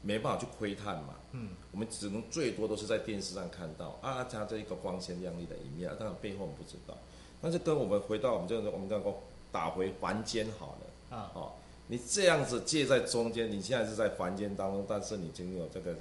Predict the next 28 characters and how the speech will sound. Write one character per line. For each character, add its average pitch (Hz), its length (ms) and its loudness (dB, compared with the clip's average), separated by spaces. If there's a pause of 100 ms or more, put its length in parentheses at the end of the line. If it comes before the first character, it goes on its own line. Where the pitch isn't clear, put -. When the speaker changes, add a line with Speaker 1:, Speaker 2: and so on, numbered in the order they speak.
Speaker 1:
上 101 260 -2
过 98 120 -2
这 104 100 -2
种， 80 160 -2 (220)
哦， - 260 -6
那 87 80 -6
个 - 260 -8 (640)
光 101 200 4
环 73 260 -4
当 82 220 -2
中 85 200 -4
这 104 80 -4
样 87 140 -2
子 82 160 -10
的 - 100 -4
一 80 160 -6
个 76 80 -2 (120)
串 110 260 2 (140)
流。 67 80 -6 (400)
Speaker 2:
啊。 110 100 -10 (960)
Speaker 1:
觉 139 140 0
得 127 160 4 (580)
还 - 160 -4
蛮 127 160 4
好 127 100 2
玩 87 200 6
的 80 80 0
哦。 78 300 -4